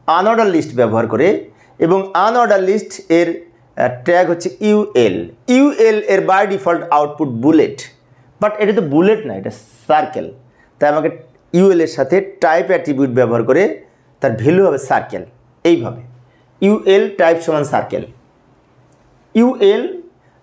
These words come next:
আনঅর্ডার লিস্ট তৈরি করার জন্য। কিন্তু ইউএল এ এইটুকু যদি না লিখি, তাহলে আমাদের এখানে এই স্কয়ার হবে, এই সরি, সার্কেল হবে না, বুলেট হবে, মানে একটা ফোঁটা হবে, বুলেট।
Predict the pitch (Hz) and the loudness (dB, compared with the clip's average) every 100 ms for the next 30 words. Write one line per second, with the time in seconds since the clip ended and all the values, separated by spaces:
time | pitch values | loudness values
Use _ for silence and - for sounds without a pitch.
0 | - 185 208 185 175 185 185 185 170 170 | -2 2 2 2 2 2 2 2 4 2
1 | 151 165 175 - _ _ _ _ 226 214 | 2 -2 -2 -6 _ _ _ _ 0 2
2 | 254 220 240 240 240 233 220 220 208 208 | 2 2 4 4 4 2 0 0 2 2
3 | 202 240 254 - 180 302 - _ _ _ | 2 2 -2 -2 -4 -4 -10 _ _ _
4 | _ _ 202 226 220 196 196 190 190 180 | _ _ 0 2 0 2 2 2 2 2
5 | 170 - 202 196 180 135 113 131 139 151 | 0 0 2 2 2 0 -2 0 0 -2
6 | 165 165 165 185 156 117 107 113 170 240 | -2 -2 0 0 0 0 -2 0 2 2
7 | 190 147 127 135 135 123 - - _ _ | 2 -2 -4 -4 -2 -4 -8 -20 _ _
8 | _ - 208 208 135 92 85 _ _ _ | _ -4 0 0 0 -6 -14 _ _ _
9 | _ _ _ _ _ 143 202 240 170 | _ _ _ _ _ -2 2 2 0